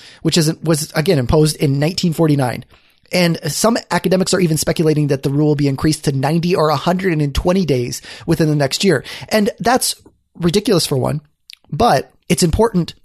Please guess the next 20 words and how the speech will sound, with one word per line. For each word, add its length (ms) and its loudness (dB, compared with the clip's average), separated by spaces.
for 100 -2
something 340 2
like 300 2
Rush 240 0
Creek 380 -6
Reserve, 360 0
which 160 0
already 480 2
is 340 0
modeled 480 4
after 580 0
a 200 2
cheese 480 0
that 120 4
is 160 2
aged 320 2
for 120 2
about 240 2
thirty 360 2
days. 440 -2